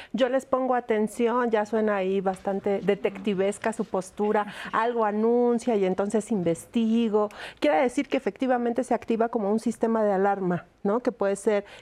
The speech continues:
que generalmente se siente en el cuerpo y que a veces no puedes identificar con claridad el nombre, ¿no? Pero sientes algo en el estómago o algo por aquí, es, se siente calor, este, ah, se activa algo en tu cuerpo que es como el resultado de algo que viste, percibiste,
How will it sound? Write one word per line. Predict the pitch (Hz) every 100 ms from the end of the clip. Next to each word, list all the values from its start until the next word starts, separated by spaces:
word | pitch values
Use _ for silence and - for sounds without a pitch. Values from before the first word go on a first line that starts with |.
| -
que | 247
generalmente | 247 247 247 262 294 285 302
se | 262
siente | 240 247 277
en | 226
el | 202
cuerpo | 240 247 294
y |
que | 262 220
a |
veces | 202 208 226
no | 220
puedes | 214 208 220
identificar | 214 185 185 196 185 - 190 202 - - -
con | - 220 208
claridad | 208 185 190 180
el | 185 185
nombre, | 175 151 80
¿no? | 85 247
Pero | 247 185
sientes | - 208 190 214 - - -
algo | - 214 220 214 196
en | 180
el | 170
estómago | 170 - 226 226 233 226 220 202 185
o | 185
algo | 196 208
por | 190 170
aquí, | 170 220 214 220 220
es, | 196
se | 202 190
siente | - 208 196 180
calor, | 170 170 170 202 208 208 214 - - -
este, | 190 185 202 -
ah, | 233 -
se | - 247
activa | - - 302 277
algo | - 269 311 311 320
en | 285
tu | 240
cuerpo | - 277 285 - 359 370
que | 254
es | 233 240
como | - 285 269
el | 233
resultado | 202 202 233 247 262
de | 226
algo | 220 226
que | 226 190
viste, | 214 226 - 226
percibiste, | 190 175 - 175 202 214 - 208 214